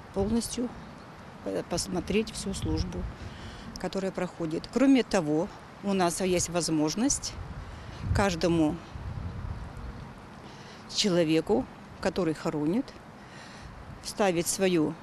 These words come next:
флешку, именно флешка может быть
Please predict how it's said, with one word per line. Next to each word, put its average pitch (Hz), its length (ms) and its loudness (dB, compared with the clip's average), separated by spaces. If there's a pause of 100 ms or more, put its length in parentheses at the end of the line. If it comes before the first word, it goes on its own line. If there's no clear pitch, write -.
(320)
флешку, 175 540 2 (840)
именно 185 460 6 (300)
флешка 175 640 2
может 156 300 4
быть 151 200 0